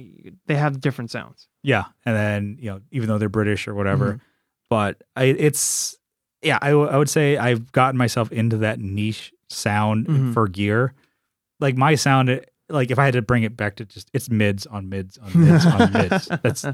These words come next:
Speaker 1: All the mids.
Speaker 2: Tube Screamer into,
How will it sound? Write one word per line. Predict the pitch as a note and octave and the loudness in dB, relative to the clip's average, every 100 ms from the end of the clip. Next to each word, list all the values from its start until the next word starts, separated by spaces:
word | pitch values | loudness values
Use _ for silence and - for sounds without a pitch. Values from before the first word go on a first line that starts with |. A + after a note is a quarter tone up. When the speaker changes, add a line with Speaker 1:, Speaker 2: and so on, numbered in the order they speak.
| - _ _ _ | -8 _ _ _
Speaker 1:
All | D#3+ D3+ D3+ | 4 6 6
the | D#3 | 6
mids. | C#3+ C3 G#2+ - - _ _ _ _ - _ | 6 4 0 -10 -12 _ _ _ _ -20 _
Speaker 2:
Tube | - F3 | 4 4
Screamer | - E3+ D#3+ D#3+ | 4 2 4 2
into, | D3 C3 C3+ - B2+ A#2+ | 2 2 2 4 4 4